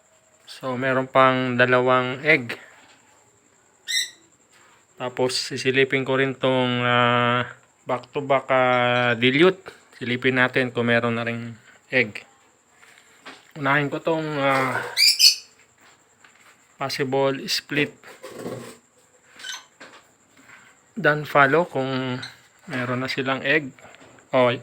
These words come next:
I mean, kung napisa na yung dalawang egg nila.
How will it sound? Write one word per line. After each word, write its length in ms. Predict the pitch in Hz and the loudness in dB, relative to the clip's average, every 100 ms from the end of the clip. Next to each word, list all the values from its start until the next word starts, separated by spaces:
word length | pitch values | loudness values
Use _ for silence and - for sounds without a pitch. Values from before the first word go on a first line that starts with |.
| - - | -12 -4
I 160 | 131 135 | -2 0
mean, 320 | 147 139 127 | -2 -2 -6
kung 480 | - 123 127 123 123 - - - - - - - 139 | -6 -6 -6 -8 -10 -10 2 2 2 -12 -20 -14 -10
napisa 480 | 139 - 143 131 | -4 2 4 2
na 160 | 139 147 | 0 0
yung 320 | 135 123 120 | 0 -4 -4
dalawang 400 | 123 123 127 139 | -4 -4 -4 -6
egg 160 | 147 127 | -8 -6
nila. 320 | 127 123 | -6 -4